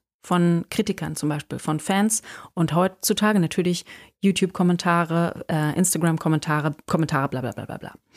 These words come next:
Ähm, und das kann natürlich jeden Menschen, der etwas ausdrücken will,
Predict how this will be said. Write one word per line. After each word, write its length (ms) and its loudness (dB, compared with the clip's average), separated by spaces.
Ähm, 400 4
und 160 2
das 100 2
kann 400 2
natürlich 800 -2
jeden 240 4
Menschen, 240 2
der 80 -2
etwas 160 -4
ausdrücken 580 0
will, 300 2